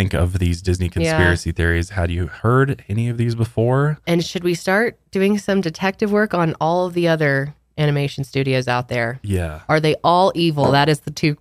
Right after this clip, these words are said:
Speaker 2: true question.
Speaker 1: Yeah, I think we need to dive into the Freemasons more too and look
Speaker 2: Mm-hmm.
Speaker 1: at some more of the theories surrounding them and
Speaker 2: It's
Speaker 1: secret
Speaker 2: interesting
Speaker 1: societies.
Speaker 2: stuff.
Speaker 1: I forgot. Yeah, it's been a while since we visited secret societies.
Speaker 2: Yeah.
Speaker 1: Might be time to
Speaker 2: Yeah.
Speaker 1: dive back down that
Speaker 2: We're
Speaker 1: one.
Speaker 2: hoping to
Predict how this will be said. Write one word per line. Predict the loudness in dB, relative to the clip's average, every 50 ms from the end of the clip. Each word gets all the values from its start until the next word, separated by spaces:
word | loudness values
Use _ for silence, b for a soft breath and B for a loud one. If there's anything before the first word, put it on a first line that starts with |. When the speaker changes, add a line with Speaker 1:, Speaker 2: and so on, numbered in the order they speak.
| _ _ -6
Speaker 2:
true | -2 0 0 0
question. | 0 0 0 0 -2 -4 -6 -8 -8 -8 -10 -16 _ _ _ _ _ -14
Speaker 1:
Yeah, | -14 -10
I |
think | -6 -2 2 4
we | 4
need | 6 6 4
to | 4 2
dive | 2 2 2 2 2 0
into | -4 -6 -8 -10
the | -12 -10
Freemasons | -6 -2 -2 0 0 0 0 -2 -4 -6 -8 -10 -10
more | -10 -10 -10 -12
too | -10 -8 -6 -2
and | 0 2 2
look | 4 4
Speaker 2:
Mm-hmm. | 4 2 2
Speaker 1:
at | 0 -2
some | -4 -6 -2
more | 0 0 0
of | 0 0
the | -4
theories | -4 -2 -2 -2 -2 -2
surrounding | -4 -4 -2 -2 -2 -4 -6
them | -6 -6 -6 -6 -8
and | -6 -4
Speaker 2:
It's | -2 0
Speaker 1:
secret | 0 2 0
Speaker 2:
interesting | 0 0 0 0 0 0 0 0 0
Speaker 1:
societies. | 0 0 -4 -8
Speaker 2:
stuff. | -10 -6 -2 0 0 0 -2 -4 -10 -16 _ _ _ _
Speaker 1:
I | -6
forgot. | -4 -2 -2 -2 -4 -10 -12 _ _
Yeah, | -4 -2 -2 -2
it's | -2 -2
been | 0 2 2
a | 2
while | 2 -2 -4 -6
since | -6 -8 -12 -12
we | -10 -10 -8
visited | -6 -6 -6 -6 -6 -8 -10
secret | -10 -12 -14 -14 -16 -16
societies. | -14 -12 -10 -10 -10 -10 -12 -14 -16 -18 -20 _ _
Speaker 2:
Yeah. | -2 0 2 2 2
Speaker 1:
Might | 2 0
be | -2
time | -4 -4 -4 -4 -4 -6
to | -8 -8 -10 -10 -10 -8
Speaker 2:
Yeah. | -6 -2 -2 0 0 -2 -2 -2
Speaker 1:
dive | 0 2 2 2 2 0
back | 0 -2 -2 -2 -2
down | -4 -4 -2 -2
that | 0 0
Speaker 2:
We're | 0
Speaker 1:
one. | 0 0
Speaker 2:
hoping | 0 -2 0 0 0 0 -2 -2 -4
to | -6 -6 -4 -2 0 2 2 2 2 2 0 0 -2